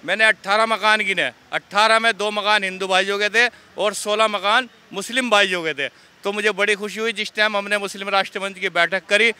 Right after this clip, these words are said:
बैठक के अंदर कम से कम सौ डेढ़ सौ आदमी थे, तो हमने इस बात को उसमें रखा। उस, ये बात उसमें रखने के बाद में मेरी साथ में आज ये जो आपके साथ दिखाई दे रही हैं महिलाएं, ये महिलाएं शक्ति हैं हमारे देश की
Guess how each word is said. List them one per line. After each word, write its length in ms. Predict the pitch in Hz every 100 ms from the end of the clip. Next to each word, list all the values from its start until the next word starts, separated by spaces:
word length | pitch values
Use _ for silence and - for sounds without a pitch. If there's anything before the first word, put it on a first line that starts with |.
| - -
बैठक 340 | 135 180 202 -
के 80 | 196
अंदर 260 | 196 196
कम 160 | 185 190
से 140 | 185
कम 120 | 190 175
सौ 160 | 185
डेढ़ 200 | 180 185 180
सौ 120 | 185
आदमी 280 | 180 185 208
थे, 160 | 220
तो 360 | 208 - _ 190
हमने 240 | 190 190
इस 100 | 190
बात 240 | 175 185 180
को 100 | 180
उसमें 260 | 175 185
रखा। 340 | 202 - 220 214 _ _ _
उस, 200 | - 208 180
ये 180 | 175 226
बात 280 | 233 240 240
उसमें 240 | 226 226 226
रखने 280 | 220 226
के 100 | 220
बाद 240 | 214 208 202
में 180 | 190 143 _ _ _ _
मेरी 260 | 160 233 254
साथ 260 | - 220 220
में 160 | 214
आज 200 | 226 202 147
ये 160 | 175
जो 140 | 202 214
आपके 300 | 202 196 196
साथ 260 | 196 190 190 175 _ _
दिखाई 280 | 139 170 196
दे 120 | 190
रही 160 | 190 190
हैं 80 | 196
महिलाएं, 420 | 180 175 180 240 226 _ _
ये 120 | 147 190
महिलाएं 360 | 185 190 220
शक्ति 400 | 214 190 - 240 247
हैं 220 | 226 120 _ _ _ _ _
हमारे 300 | 147 185 202
देश 240 | 185 190 -
की 200 | 190